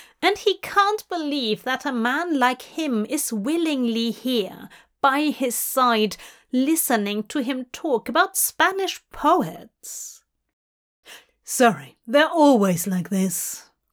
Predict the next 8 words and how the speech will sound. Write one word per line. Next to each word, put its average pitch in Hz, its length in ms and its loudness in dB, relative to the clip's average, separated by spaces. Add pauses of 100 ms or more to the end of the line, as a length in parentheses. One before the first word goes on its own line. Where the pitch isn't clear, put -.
Crowley 185 460 0
says. 196 960 -10 (680)
"What 254 280 4
were 226 100 2
you 208 160 4
saying 196 420 2
about 202 280 2
Lorca?" 202 560 0